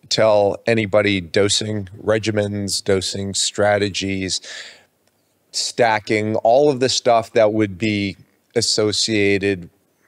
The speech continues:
just because of the regulatory aspect around this. I'm, I'm not throwing any of that stuff out there. We're gonna talk about what it is, what is the science around it, what is the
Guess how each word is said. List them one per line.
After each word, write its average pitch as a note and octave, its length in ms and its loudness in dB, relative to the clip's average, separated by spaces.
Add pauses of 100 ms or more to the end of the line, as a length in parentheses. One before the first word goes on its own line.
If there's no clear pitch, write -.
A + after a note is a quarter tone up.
(800)
just C#3 220 -2
because C3 520 2
of G#2+ 420 4
the G2 480 0
regulatory A2 1120 0
aspect G#2 720 -2 (240)
around G2+ 260 2
this. G2+ 180 0 (100)
I'm, G#2+ 360 -2
I'm G#2+ 260 0
not G2 400 -2
throwing G2+ 380 0
any G2 140 -6
of F#2+ 80 -8
that F#2 180 -4
stuff - 300 -2
out F2+ 180 -2
there. - 140 -6 (260)
We're A2+ 140 2
gonna A2 180 0
talk A#2 300 0
about G2 300 -2
what A2+ 280 2
it E3 140 2
is, B2 360 2
what A#2 160 2
is A#2+ 120 -2
the D3 100 2
science B2 400 2
around A2 320 2
it, A2 160 -2 (280)
what A#2 340 2
is A2+ 420 0
the G#2 380 -2